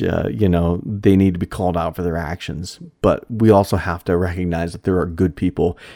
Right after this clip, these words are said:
in all races, colors, creeds, religions, and <laughs> professions as well. So I, I don't wanna see this movie franchise turn into Candyman's an avenging angel for, uh, racism, uh, racist cops,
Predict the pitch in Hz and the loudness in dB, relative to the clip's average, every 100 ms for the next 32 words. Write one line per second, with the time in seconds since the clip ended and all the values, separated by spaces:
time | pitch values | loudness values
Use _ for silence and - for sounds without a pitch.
0 | - - 90 76 78 73 - _ _ _ | -6 0 2 2 0 -2 -6 _ _ _
1 | 90 82 85 73 - - 76 76 - - | 0 0 -4 -6 -8 -4 -4 -6 -12 -6
2 | 95 73 - - 92 82 76 78 69 95 | -4 -2 -6 -4 -2 0 -2 -6 -6 -8
3 | 82 92 - 107 - 107 90 92 82 85 | -4 0 2 2 0 -2 -2 -4 0 -2
4 | 69 - - - - - 156 151 139 135 | -2 -8 -14 -18 -10 6 8 8 4 4
5 | 139 113 151 147 143 135 127 - 123 117 | 4 6 6 6 6 4 2 2 2 2
6 | 107 - _ _ 123 98 113 110 - - | 0 -6 _ _ -4 4 4 4 -4 2
7 | 113 113 107 - 110 101 - 98 95 - | 4 6 2 0 0 0 0 0 0 -2
8 | - 95 92 90 90 - 113 104 101 95 | 0 2 2 2 0 4 6 6 6 4
9 | 95 90 92 85 95 92 92 90 90 90 | 2 0 0 2 2 2 2 4 4 4
10 | 87 - - - _ 92 85 80 76 - | 2 -2 -18 -20 _ 0 2 2 -2 -6
11 | - 92 76 71 71 - _ _ _ - | -8 -6 -4 -4 -6 -10 _ _ _ 0
12 | 95 95 - 87 90 90 87 _ _ _ | 4 4 2 -2 -2 -2 -4 _ _ _
13 | _ - 80 67 67 95 98 - 80 - | _ -4 -2 -2 -2 2 4 2 -4 -2
14 | 80 85 - - | -2 -2 -4 -12